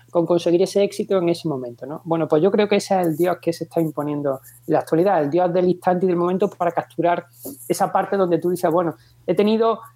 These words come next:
eh, he estado preparado buscando siempre mi momento y estoy ansioso con el momento", y puede que no te llegue nunca.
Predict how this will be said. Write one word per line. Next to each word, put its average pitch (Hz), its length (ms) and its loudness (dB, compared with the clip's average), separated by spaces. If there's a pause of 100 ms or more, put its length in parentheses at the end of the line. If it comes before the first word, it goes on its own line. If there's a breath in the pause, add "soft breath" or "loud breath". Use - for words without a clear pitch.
eh, 185 320 2
he 196 60 -2
estado 214 280 2
preparado 226 440 2
buscando 220 340 -2
siempre 220 320 0
mi 214 80 0
momento 220 420 -2
y 220 60 -2
estoy 220 220 -6
ansioso 214 420 -4
con 208 60 -2
el 202 60 0
momento", 196 180 0
y 170 100 -2
puede 175 220 2
que 220 60 -2
no 208 60 0
te 170 120 0
llegue 143 160 -2
nunca. 214 360 -4